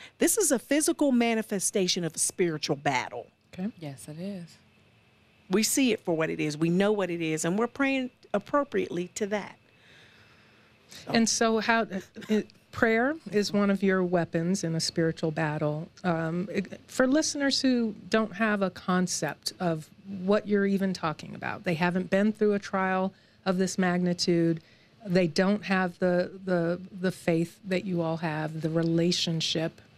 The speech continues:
Speaker 2: with, um, with, uh, a Lord and Sav-, the Lord and Savior, um, and they're, they're drawn in though. They're, they're listening intently,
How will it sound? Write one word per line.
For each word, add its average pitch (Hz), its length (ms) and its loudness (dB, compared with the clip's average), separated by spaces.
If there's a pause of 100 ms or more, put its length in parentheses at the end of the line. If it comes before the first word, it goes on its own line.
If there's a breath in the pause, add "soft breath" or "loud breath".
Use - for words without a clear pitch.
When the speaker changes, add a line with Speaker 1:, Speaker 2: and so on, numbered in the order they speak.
(260)
Speaker 2:
with, 170 320 0
um, 160 380 -2 (500 loud breath)
with, 175 240 0
uh, 160 380 -2
a 185 80 -2
Lord 165 320 0
and 165 100 -2
Sav-, 165 320 0 (260)
the 196 260 2
Lord 170 260 0
and 170 100 -2
Savior, 175 480 -4 (540 loud breath)
um, 165 420 0 (120)
and 190 220 4
they're, 190 280 4 (120)
they're 190 300 2 (220)
drawn 208 340 4
in 220 220 2
though. 147 240 -6 (360)
They're, 185 300 4
they're 185 360 0
listening 185 880 0
intently, 175 680 0